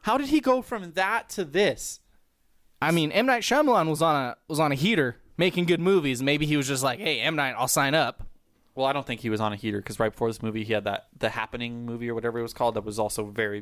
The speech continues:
Speaker 2: But
Speaker 1: poor
Speaker 2: maybe they
Speaker 1: movie.
Speaker 2: thought that was just like a, "Hey, little detour from the good path, time to get back." And he just kept going down that detour on the bad path.
Speaker 1: I know we've talked about M. Night Shyamalan p-,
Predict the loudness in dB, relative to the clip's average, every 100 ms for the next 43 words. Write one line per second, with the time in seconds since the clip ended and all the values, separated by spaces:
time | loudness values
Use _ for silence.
0 | -6 -2 2 4 4 2 2 0 0 -2
1 | -2 -2 -2 0 0 0 -2 2 2 2
2 | 0 0 0 0 2 2 2 0 -2 2
3 | 0 2 -2 -4 -4 -2 -2 -2 -2 0
4 | -2 -6 -14 _ _ _ -6 -4 -2 -2
5 | -2 0 -2 2 0 2 2 0 -4 -6
6 | -6 -2 -2 -2 -2 -2 -2 -4 -6 -12
7 | -16 -18 -20 _ _ -20 -20 -14 -6 -2
8 | 0 0 0 0 0 0 -2 -6 -4 -4
9 | -2 -2 0 0 0 -4 -12 -20 _ -20
10 | -20 -20 -14